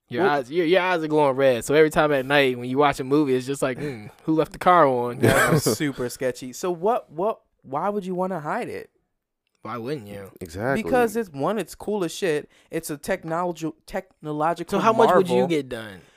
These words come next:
Speaker 2: Um,
Speaker 1: You gonna be a whole
Speaker 2: maybe,
Speaker 1: android?
Speaker 2: maybe, like,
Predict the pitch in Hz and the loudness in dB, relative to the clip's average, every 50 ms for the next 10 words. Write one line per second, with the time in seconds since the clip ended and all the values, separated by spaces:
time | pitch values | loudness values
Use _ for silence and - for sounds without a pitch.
0 | _ _ _ _ - 185 202 208 214 208 208 208 196 196 196 _ _ _ _ _ | _ _ _ _ -2 0 2 2 2 0 0 -4 -8 -12 -14 _ _ _ _ _
1 | _ _ _ _ _ _ _ _ _ _ - 165 156 151 151 151 151 156 - 151 | _ _ _ _ _ _ _ _ _ _ -10 -8 -6 -2 -2 0 0 2 2 2
2 | 156 156 160 165 170 165 175 170 170 175 165 160 - - 220 262 311 320 277 220 | 2 0 0 -2 -2 -2 -2 -2 -2 -2 -4 -8 -12 -6 -4 -4 -2 0 2 2
3 | 180 160 - | 2 0 -2